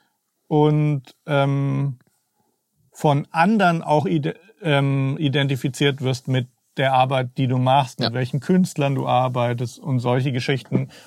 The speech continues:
Speaker 1: Und, äh, das ist auch für mich nochmal ein Spannungsfeld, wo ich mich heute irgendwie so ein bisschen von, von losgesagt ha-,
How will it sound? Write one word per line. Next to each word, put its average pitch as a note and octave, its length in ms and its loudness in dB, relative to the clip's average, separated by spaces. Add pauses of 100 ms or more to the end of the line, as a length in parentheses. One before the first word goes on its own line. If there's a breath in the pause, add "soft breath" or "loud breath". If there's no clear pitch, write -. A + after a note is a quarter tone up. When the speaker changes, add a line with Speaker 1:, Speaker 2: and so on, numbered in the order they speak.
(200 loud breath)
Speaker 1:
Und, C#3 440 0
äh, C3 120 0
das D3 240 0
ist - 300 -8
auch G3+ 340 2
für D3+ 220 0
mich D3+ 300 0
nochmal B2+ 480 2
ein B2+ 100 -2
Spannungsfeld, B2 840 -2 (520 loud breath)
wo C3+ 240 2
ich C#3+ 280 -2
mich C3+ 220 -2
heute F3 360 2
irgendwie D3 360 0
so C3+ 120 -2
ein C3 80 -2
bisschen B2 440 -2 (640 loud breath)
von, C3 540 -2
von B2+ 260 -2
losgesagt B2+ 840 2
ha-, A#2+ 260 -2